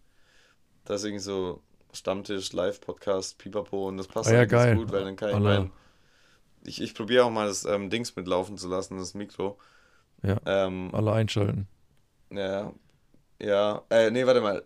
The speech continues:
Speaker 1: Li-, also live, nicht mit Livestream, sondern nur live für die, die da sind.
Speaker 2: Ah, f-, okay,
Speaker 1: Und
Speaker 2: okay.
Speaker 1: live wird dann quasi, oder im Nachhinein kann man's dann quasi wahrscheinlich bei uns irgendwie hören. Ich, ich weiß noch gar nicht genau, um was es alles gehen wird. Ähm,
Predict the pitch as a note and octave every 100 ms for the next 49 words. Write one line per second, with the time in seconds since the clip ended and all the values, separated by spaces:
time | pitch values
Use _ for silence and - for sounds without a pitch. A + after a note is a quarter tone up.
0 | - - G2+ - - - - G#2+ A2 F#2
1 | F#2+ G2+ G#2+ B2 A2+ A2 - G2 G2 G#2+
2 | B2+ - A#2+ - G2+ G2+ F#2+ _ _ _
3 | _ _ _ - G#2+ G2+ G2+ A2+ - -
4 | G2+ F#2+ F#2+ G2 F#2 F#2 F#2+ G#2+ G2+ -
5 | - - A2 G#2 F#2+ G2+ E2+ - - -
6 | - G2 G2 B2 - G2+ G#2 G2+ F#2+ G2+
7 | G2 - F#2+ E2+ - - - F#2 F#2 G2
8 | A2+ G2 G2 F#2+ - F#2+ F#2+ - F#2+ F2+
9 | F#2+ F#2 F#2 F#2 - - - - - -
10 | - - _ _ _ _ _ _ _ _
11 | _ - G2+ G2+ G#2 G#2 G2+ F#2+ F#2+ G2
12 | G2 G2 F#2 F#2 F#2 F2+ F2 - G2+ G2
13 | G2+ G#2+ F#2 F#2+ F#2+ F#2 F2+ F2+ F#2 F#2+
14 | F#2+ - - - G2 F#2 - G2+ G2+ F#2+
15 | G2 - F2+ F#2 F#2 F2+ F2+